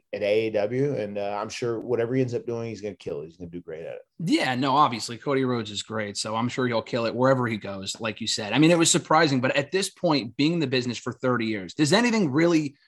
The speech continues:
Speaker 2: surprise you? I mean, especially with the current landscape of wrestling. You've seen it all, you've experienced it all. As surprising as that was, does anything truly shock you nowadays with wrestling?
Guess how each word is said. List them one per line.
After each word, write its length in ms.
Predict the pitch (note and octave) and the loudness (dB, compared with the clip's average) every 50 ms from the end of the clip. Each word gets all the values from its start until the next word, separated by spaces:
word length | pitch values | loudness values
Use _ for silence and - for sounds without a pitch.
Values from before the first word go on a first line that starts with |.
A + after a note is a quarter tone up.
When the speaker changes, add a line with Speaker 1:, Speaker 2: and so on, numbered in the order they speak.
| _ - | _ -6
Speaker 2:
surprise 640 | - D#3+ C3+ - - - C3+ C#3+ D#3 D#3+ D#3+ D3+ | -2 -2 -2 0 2 4 6 6 6 6 4 2
you? 100 | E3 E3 | 2 4
I 40 | D3+ | 4
mean, 160 | C#3+ C#3+ C#3 | 6 6 4
especially 320 | C#3+ C#3 - F#3 F#3+ - F#3 | 4 4 2 0 0 0 -2
with 100 | D#3+ - | -2 -2
the 80 | D3 | -4
current 300 | C3 - D#3 D3+ C#3+ B2 | -4 0 0 0 2 0
landscape 480 | A#2 B2+ C3 C3 B2 - - A#2 A#2 A#2 | 0 -2 0 0 -2 -2 -2 -4 -4 -4
of 80 | A2 A#2 | -2 0
wrestling. 280 | A#2 A#2 - - B2+ | 0 0 0 2 2
You've 140 | D3+ F3+ E3+ | 4 4 4
seen 260 | - - - E3+ F3 | 2 2 0 0 2
it 80 | F3 E3 | 4 4
all, 200 | E3+ E3 D#3+ D#3 | 4 4 4 4
you've 120 | C#3+ C3 | 2 0
experienced 500 | B2+ B2+ - - C#3 C3+ C#3 C3+ C3 - | -2 -4 -4 -2 0 0 2 0 0 0
it 60 | B2+ | 0
all. 240 | B2 B2 A#2+ A#2 - - _ _ _ - | 2 2 2 0 -2 -8 _ _ _ -4
As 160 | C#3+ C#3+ - | -2 -2 -2
surprising 520 | F#3 - - - F#3+ F#3 F#3 E3+ F3+ D#3+ | -2 0 4 6 6 6 6 4 2 2
as 100 | C#3+ B2+ | 2 2
that 160 | B2+ A#2 A2+ | 2 0 0
was, 220 | A#2 A2 A2 G#2+ - | 0 -2 -4 -4 -2
does 140 | C#3 C3 C#3+ | -2 0 2
anything 380 | D#3+ F3+ F#3+ F#3 F#3+ F3+ D#3+ | 2 2 2 2 2 0 0
truly 460 | C3+ - - D#3 D#3 D#3 D#3 D3 C#3 | -2 -2 0 4 4 4 4 4 2
shock 340 | C3 - - A#2+ A#2+ B2 B2 | 0 -2 0 0 0 0 0
you 80 | C3 B2+ | 0 0
nowadays 400 | B2+ B2 B2 A#2+ B2 B2 A#2+ A#2 | 2 2 2 2 0 0 0 -2
with 80 | A#2+ | -2
wrestling? 440 | A2+ A#2+ A#2 A2+ - - A#2+ A#2+ B2 | 0 0 0 0 0 -2 -6 -6 -6